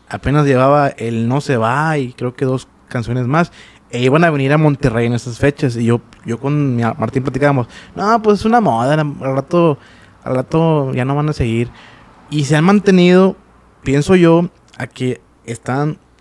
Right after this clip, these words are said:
colaborando todos, con el reggaetón, con Bélicos, pum, pum, pum, y se han mantenido en base a los duetos.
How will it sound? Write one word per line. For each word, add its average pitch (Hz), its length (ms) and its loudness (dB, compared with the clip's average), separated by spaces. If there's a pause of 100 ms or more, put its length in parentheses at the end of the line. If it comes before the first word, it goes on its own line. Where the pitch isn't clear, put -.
(220)
colaborando 131 600 2
todos, 131 680 0
con 131 100 -8
el 117 40 -8
reggaetón, 123 680 -2
con 131 160 -2
Bélicos, 131 420 -2
pum, 151 140 -2
pum, 151 120 2
pum, 160 120 2 (360)
y 139 100 2
se 120 100 0
han 131 80 0
mantenido 185 680 4 (340)
en 131 200 0
base 131 260 2
a 165 40 4
los 139 200 2
duetos. 147 580 0